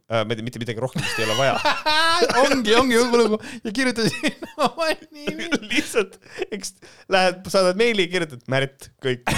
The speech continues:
Speaker 1: <laughs> Ja nüüd, armsad naised, kui soovite, et mees energia pea tõstaks ja mehed õpiks uuesti mehed olema,
Speaker 2: Mhm.
Speaker 1: mees energia pea tõstaks, kõlab nagu erektsioon.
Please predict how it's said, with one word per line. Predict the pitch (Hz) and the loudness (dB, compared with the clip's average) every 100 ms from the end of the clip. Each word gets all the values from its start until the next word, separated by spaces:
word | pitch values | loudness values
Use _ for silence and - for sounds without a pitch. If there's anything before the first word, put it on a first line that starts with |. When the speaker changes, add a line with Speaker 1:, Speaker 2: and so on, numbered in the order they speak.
| - 240 143 - - - | 0 0 0 -2 -4 -6
Speaker 1:
<laughs> | - - - - - - | -8 -20 -20 -20 -14 -2
Ja | 170 | 2
nüüd, | 233 277 147 - - _ _ _ - | 2 2 0 -6 -12 _ _ _ 0
armsad | 175 262 214 190 185 | 2 2 0 -4 0
naised, | 185 185 - 101 - - - - - _ _ - | 2 2 -2 -4 -8 -18 -20 -20 -20 _ _ -4
kui | 196 | 0
soovite, | 262 214 190 156 123 | 2 4 4 2 -2
et | 110 | -4
mees | 143 180 147 | 0 0 0
energia | 127 143 135 117 | 0 0 0 -2
pea | 180 170 | 2 2
tõstaks | 113 117 - 107 - - | 2 -2 -2 -4 -4 -8
ja | - 117 | -6 -4
mehed | 139 180 117 | 0 2 2
õpiks | 143 143 107 - | -2 -4 -8 -6
uuesti | 160 143 123 117 | -2 -2 -2 -2
mehed | 175 196 123 | 0 2 0
olema, | 120 113 107 | 0 0 0
Speaker 2:
Mhm. | 113 110 120 160 _ | -2 -4 -6 -8 _
Speaker 1:
mees | - 196 170 143 | -2 2 2 2
energia | 139 156 120 | 2 2 2
pea | 110 143 | 2 2
tõstaks, | 110 117 - 92 | 2 -4 -6 -10
kõlab | - 131 110 | -2 0 0
nagu | 95 104 | -2 -4
erektsioon. | 107 - 127 107 | -4 -2 -2 0